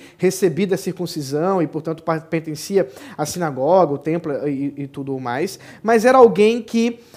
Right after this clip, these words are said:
tinha um apreço pela religião judaica. Era alguém que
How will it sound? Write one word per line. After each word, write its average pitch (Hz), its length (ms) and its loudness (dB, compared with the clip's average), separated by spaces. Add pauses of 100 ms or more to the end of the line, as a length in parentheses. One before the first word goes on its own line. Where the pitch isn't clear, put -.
(140)
tinha 240 400 2
um 247 120 0
apreço 247 760 4 (500)
pela 196 300 6
religião 180 600 0
judaica. 185 720 0 (320)
Era 208 140 2
alguém 226 300 4
que 247 260 -2